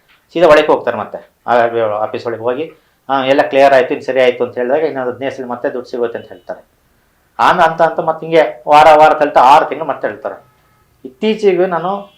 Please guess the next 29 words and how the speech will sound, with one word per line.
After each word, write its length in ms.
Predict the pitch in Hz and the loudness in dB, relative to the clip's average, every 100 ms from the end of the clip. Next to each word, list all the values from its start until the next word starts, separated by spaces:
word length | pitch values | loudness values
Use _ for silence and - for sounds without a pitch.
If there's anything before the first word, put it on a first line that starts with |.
| - | -10
ಕಮ್ಮಿ 200 | 147 160 | -8 -8
ಅಂದ್ರೆ, 300 | 156 170 143 143 - _ _ | -6 0 0 0 -6 _ _
ಆ, 280 | - 123 117 117 _ _ | -16 -12 -12 -14 _ _
ಎರಡು 240 | 135 147 - | -10 -10 -12
ಸ-, 220 | _ 135 | _ -20
ಆ, 280 | 127 117 117 _ _ _ _ _ - | -20 -18 -20 _ _ _ _ _ -2
ಜುಲೈ 240 | 165 190 | 2 4
ತನಕ 180 | 180 175 | 2 -2
ತ-, 240 | 190 165 | -4 -4
ದುಡ್ಡು 180 | 135 127 | -4 -4
ಹಾಕಿದ್ನಿ 260 | 120 107 104 | -4 -8 -10
ಅವ್ರಿಗೆ. 400 | 92 92 _ _ _ _ _ _ - | -12 -14 _ _ _ _ _ _ -8
ಜುಲೈ 400 | 139 165 127 170 | -2 0 -2 -6
ಹತ್-, 380 | - 131 - | -10 -12 -14
ಆ, 140 | 120 113 | -12 -2
ನಾಲ್ಕನೇ 300 | 131 147 170 | -2 -2 -2
ತಾರೀಕು 280 | 143 139 143 | -2 0 0
ಲಾಸ್ಟ್ 220 | 123 - | -2 -2
ಮಾಡಿದ್ದೆ, 220 | 117 92 | -8 -10
ಹನ್ನೆರಡು 340 | 98 139 139 | -12 -12 -10
ಸಾವಿರ 180 | 120 131 | -6 -8
ತನಕ 160 | - 156 | -6 -6
ಅಲ್ಲಿ 140 | 123 | -4
ತನಕ 260 | 127 110 - _ _ _ | -6 -8 -12 _ _ _
ಪ್ರತಿ 280 | - 131 185 | -8 -2 -2
ಸಲ 160 | 175 160 | 2 4
ಹಾಸ್ಪಿಟ್ಲು 720 | 147 156 180 170 190 220 - _ _ _ | 4 4 2 2 0 -4 -10 _ _ _
ಇಲ್ಲಾಂದ್ರೆ 320 | 143 151 180 180 | -4 -2 0 0
ಆಫೀಸು 360 | - - - | 0 -2 -6